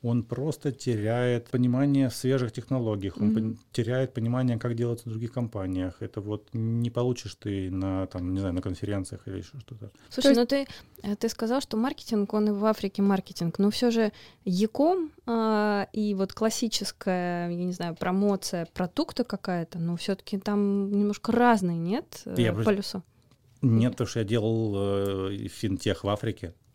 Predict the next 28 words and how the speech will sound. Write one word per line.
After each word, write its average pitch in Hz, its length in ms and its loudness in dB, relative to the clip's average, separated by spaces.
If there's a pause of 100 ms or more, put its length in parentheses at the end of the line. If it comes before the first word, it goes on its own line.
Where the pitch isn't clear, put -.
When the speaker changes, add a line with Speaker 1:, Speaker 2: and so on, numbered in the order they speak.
(340)
Speaker 1:
в 92 500 -2
двадцати 92 480 -6
двух 95 320 -6
африканских 92 600 -6
странах. 101 460 -6
Speaker 2:
То 190 100 2
есть 196 120 8
буквально, 208 640 8
да? - 160 6
Speaker 1:
Буквально. 107 640 6 (100)
Speaker 2:
<laughs> - 100 2
Speaker 1:
И 110 100 2
в 92 100 2
Африке 113 460 2
тоже 107 800 0
не 127 160 6
e-com, 175 580 2
а 113 120 -2
digital 120 460 -2
business. 101 540 -2 (120)
Он 98 220 -2
такой 110 420 -2
же, 87 120 -6
потому 90 340 -6
что - 180 -10
каналы 127 460 -4
те 90 260 -4
же. 87 220 -8